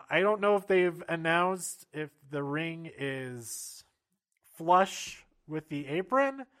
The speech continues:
or if it's outside of the ring itself, like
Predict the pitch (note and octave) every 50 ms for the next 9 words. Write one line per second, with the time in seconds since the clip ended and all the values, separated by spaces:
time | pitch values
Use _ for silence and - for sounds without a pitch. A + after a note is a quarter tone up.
0 | _ _ _ _ _ - - E3+ F3 E3+ D#3 D#3 C#3+ C#3 - - - D#3+ E3+ E3+
1 | - - - - E3 F3 E3+ E3 D#3 D3+ C#3+ C3+ C3 B2 - _ _ - C#3+ C#3
2 | C#3 C3+ B2 B2 C3 C3 B2+ B2+ B2+ B2+ B2 A#2+ A2+ - - C#3 B2 A#2+ A#2 A2+
3 | _ _ _ B2+ B2+ B2+ B2+ B2 B2+ B2+ - _ _ - _